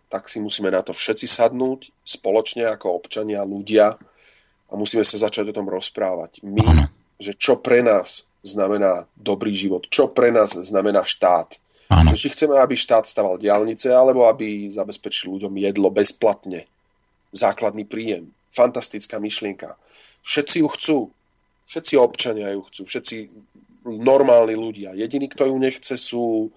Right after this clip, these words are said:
Speaker 1: oligarchovia a ľudia, ktorí držia kapitál v rukách. Pretože by to znamenalo,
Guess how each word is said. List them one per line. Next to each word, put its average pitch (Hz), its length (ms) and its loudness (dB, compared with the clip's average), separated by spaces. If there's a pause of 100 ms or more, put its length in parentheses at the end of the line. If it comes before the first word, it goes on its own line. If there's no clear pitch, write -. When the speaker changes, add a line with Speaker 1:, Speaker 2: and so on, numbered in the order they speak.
(500)
Speaker 1:
oligarchovia 117 800 2
a 101 160 2 (120)
ľudia, 110 280 -2
ktorí 107 360 -6
držia 123 400 0
kapitál 87 480 -12
v 95 120 -10
rukách. - 280 -18
Pretože 104 320 -4
by 104 100 -4
to 110 100 0
znamenalo, 113 720 4